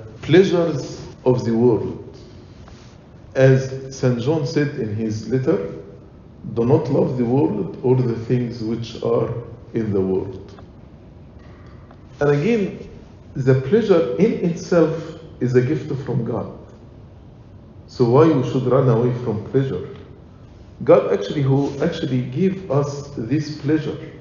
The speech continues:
Pleasure should be just a tool, a mean. But when the pleasure turns to be a goal,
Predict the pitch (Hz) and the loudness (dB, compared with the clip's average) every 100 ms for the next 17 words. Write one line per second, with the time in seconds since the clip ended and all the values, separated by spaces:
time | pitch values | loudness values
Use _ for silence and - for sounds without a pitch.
0 | - - - - - - - - - - | -20 -20 -20 -20 -20 -20 -20 -20 -20 -20
1 | - - - 170 247 202 202 196 - - | -20 -20 0 2 4 4 4 2 -4 -10
2 | - - - 143 - 160 190 165 175 170 | -12 -14 -4 -4 -2 0 0 0 -2 -2
3 | - - - - 131 - 170 139 98 85 | -8 -18 -10 0 0 0 0 0 -2 -6
4 | - - - - - - - - 131 135 | -12 -16 -20 -20 -20 -20 -10 0 4 4
5 | 156 113 87 80 - - - - - - | 4 0 -2 -6 -10 -14 -20 -20 -20 -20
6 | - - - 135 - 160 254 262 170 - | -20 -16 0 0 2 2 2 2 0 2
7 | 185 220 165 131 131 - 226 214 151 135 | 0 4 4 2 0 2 4 4 2 -2
8 | - 127 120 175 156 - 123 - 151 185 | -2 -4 -2 -2 -4 0 0 4 4 6
9 | 247 - | 2 -4